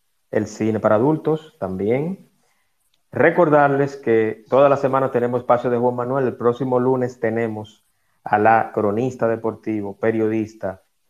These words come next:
y también presentadora del área de deportes, Susi Jiménez, y hablaremos del Clásico Mundial,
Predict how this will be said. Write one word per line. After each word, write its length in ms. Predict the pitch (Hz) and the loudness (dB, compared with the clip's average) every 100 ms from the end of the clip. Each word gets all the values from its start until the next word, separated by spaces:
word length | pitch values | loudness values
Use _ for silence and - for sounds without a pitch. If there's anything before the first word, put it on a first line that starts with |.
| _ _ | _ _
y 240 | 135 143 | 0 2
también 400 | 127 110 117 123 | 2 2 4 2
presentadora 920 | 127 131 131 123 110 123 117 107 - _ _ | 2 0 0 4 4 6 4 2 -2 _ _
del 180 | 123 120 | 4 6
área 180 | 120 110 | 6 4
de 100 | 120 | 2
deportes, 540 | 135 135 113 113 117 | 0 0 -2 -2 -4
Susi 280 | 117 123 131 | -2 -2 -2
Jiménez, 580 | 120 120 117 113 113 - | -2 0 -2 -2 -6 -8
y 120 | 120 | 0
hablaremos 560 | 117 117 120 151 156 - | 4 6 6 4 2 2
del 200 | 123 113 | 2 2
Clásico 420 | 113 127 131 123 | 2 0 0 -6
Mundial, 440 | 117 98 90 87 | -6 -8 -10 -14